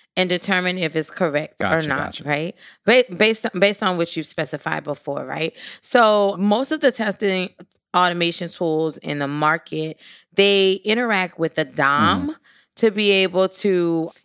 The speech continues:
Speaker 1: you know, run your front end test and also verify stuff. So let's say, for example, you just wanted to verify that some button was there on the page, right? So typical test automation tools, you will say, "Is this button there?"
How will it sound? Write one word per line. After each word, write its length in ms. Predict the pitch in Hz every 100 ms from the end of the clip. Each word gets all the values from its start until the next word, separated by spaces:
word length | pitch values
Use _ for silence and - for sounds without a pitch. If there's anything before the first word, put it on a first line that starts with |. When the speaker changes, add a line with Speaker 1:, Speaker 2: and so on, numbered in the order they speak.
| -
Speaker 1:
you 160 | 180
know, 340 | 165 147 143 143
run 400 | 175 247 240 240
your 180 | 233
front 300 | 226 233 214
end 220 | 208 202 190
test 500 | 214 190 185 175 -
and 180 | 175 170
also 300 | 180 185 196
verify 440 | 156 165 165 - 151
stuff. 240 | - 147
So 80 | 170
let's 240 | 175 220 214
say, 160 | 214
for 180 | 185 180
example, 640 | 160 156 156 151 147 143 - - - _
you 180 | 220 277
just 180 | 277 233
wanted 240 | 254 220
to 80 | 214
verify 500 | 170 185 180 190 180
that 280 | 165 165 160 -
some 240 | - 247
button 380 | 202 185 165 156
was 260 | 160 147 -
there 340 | 170 165 156
on 120 | 151
the 60 | 147
page, 380 | - 143 139 139
right? 300 | 147 185 233 - - -
So 680 | - 247 226 214 208 220 208
typical 380 | - 262 277 262
test 240 | 233 208 202
automation 420 | 185 175 165 175
tools, 400 | - 294 247 202
you 80 | 196
will 100 | 185
say, 220 | 196 190
"Is 300 | 220 269 262
this 220 | - 240
button 360 | - 240 233 180
there?" 340 | 165 143 135